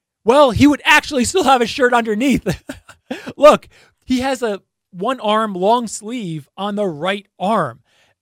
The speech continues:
which is proof that he does have something underneath. He's not bare chested underneath where all the ladies can see his fine self. <laughs> You know, there's none of that.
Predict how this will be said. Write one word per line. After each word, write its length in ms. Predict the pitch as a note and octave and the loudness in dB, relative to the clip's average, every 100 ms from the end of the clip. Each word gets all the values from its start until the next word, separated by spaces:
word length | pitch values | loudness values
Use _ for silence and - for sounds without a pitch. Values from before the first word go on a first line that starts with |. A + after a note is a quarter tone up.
| _ | _
which 220 | G3 A3+ | -8 -6
is 160 | A3+ F3 | -6 -6
proof 460 | - C4+ A#3 F3 - | -8 -4 -2 -2 -2
that 180 | F#3+ | -4
he 140 | E3+ G3 | -4 -4
does 320 | C#3+ F#3+ E3 | 2 4 2
have 180 | E3 D#3 | -2 -6
something 400 | F3 D#3+ D3 D3 | -6 -6 -6 -6
underneath. 480 | D3 C#3 D#3 D#3 D3 | -6 -6 -4 -6 -6
He's 160 | C#3 | -8
not 240 | E3+ D#3 B2+ | -6 -6 -6
bare 240 | D3+ C#3+ | -6 -8
chested 560 | - - D#3+ - D3+ C#3 | -10 -8 -10 -10 -10 -8
underneath 560 | C#3+ C3 A#2+ D3 A#2+ | -6 -8 -8 -8 -8
where 280 | C3 B2+ B2 _ _ - | -6 -6 -6 _ _ -6
all 220 | E3 D#3+ | -2 -2
the 120 | D3+ | -4
ladies 400 | D3+ D#3+ D#3 C3+ | -4 -4 -6 -6
can 200 | - B2+ | -8 -12
see 320 | - E3+ E3 | -6 -4 -2
his 220 | C#3+ B2+ | -4 -6
fine 580 | - D3+ D3+ D3 C#3 B2 | -6 -6 -4 -6 -10 -16
self. 440 | - F3+ F3+ A#2 - | -10 -2 -2 -2 -6
<laughs> 60 | D#3 D3+ G#3 - - - _ _ _ _ _ C4 - - - C4 | -8 -8 -10 -12 -16 -20 _ _ _ _ _ -16 -16 -18 -16 -6
You 160 | E3 F#3 | 2 4
know, 280 | G3 C#4 C#4+ _ _ _ _ _ | 4 2 -2 _ _ _ _ _
there's 220 | A#3+ D4+ | -2 -2
none 180 | A3+ D#4+ | 0 0
of 80 | C4 | 2
that. 260 | F3+ B2 | 0 -4